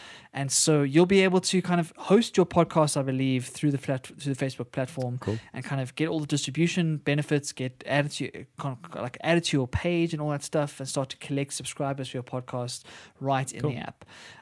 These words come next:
Speaker 1: Um, and so that makes a lot of sense to me. I think it, it's, it's well overdue. It makes, it makes a lot more sense if they wanna control that media. Um, and I'm just interested to see the, the implementation, Chad, because again, we've,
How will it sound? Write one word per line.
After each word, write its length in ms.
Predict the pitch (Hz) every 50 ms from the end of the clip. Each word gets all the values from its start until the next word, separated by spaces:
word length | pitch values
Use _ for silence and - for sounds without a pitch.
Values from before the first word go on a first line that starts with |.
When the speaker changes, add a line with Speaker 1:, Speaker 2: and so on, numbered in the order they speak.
| _ -
Speaker 1:
Um, 260 | 131 135 135 135 135 -
and 100 | 147 -
so 80 | -
that 80 | 196 208
makes 220 | 220 220 202 196
a 40 | 196
lot 120 | 196 202 190
of 80 | 185
sense 260 | - 202 196 190 -
to 80 | - -
me. 180 | 190 190 196 -
I 60 | 156
think 180 | 156 165 160
it, 160 | 170 165 - -
it's, 280 | - 151 - - - - -
it's 180 | 160 - -
well 260 | 147 139 143 156 160 165
overdue. 480 | 165 160 147 139 127 - 139 156 180
It 80 | 170 151
makes, 240 | 143 139 139 - -
it 100 | 98 139
makes 280 | 135 139 139 - -
a 40 | 147
lot 140 | 139 143 147
more 100 | 151 151
sense 240 | 143 - 143 139 143
if 60 | 131 135
they 80 | 131
wanna 200 | 127 127 127 120
control 520 | 127 - - 135 123 - - 143 139 143 147
that 240 | 139 120 120 -
media. 440 | 127 127 127 127 151 165 185 190 196 - - - - - - - - _
Um, 400 | - 127 127 127 127 127 127 127 -
and 380 | 120 131 131 131 135 131 131 - - - _ _ _
I'm 120 | - 156 170
just 140 | 196 190 170
interested 240 | 202 - - 196
to 80 | 170 160
see 220 | - - 190 180
the, 480 | 156 147 143 139 139 135 135 131 127 - - - - 143
the 100 | 135 135
implementation, 640 | 156 151 - 156 147 139 175 175 185 180 - - - -
Chad, 280 | - - - - - -
because 240 | 139 143 143 131
again, 340 | 135 131 - 151 156 151 143
we've, 180 | 135 131 127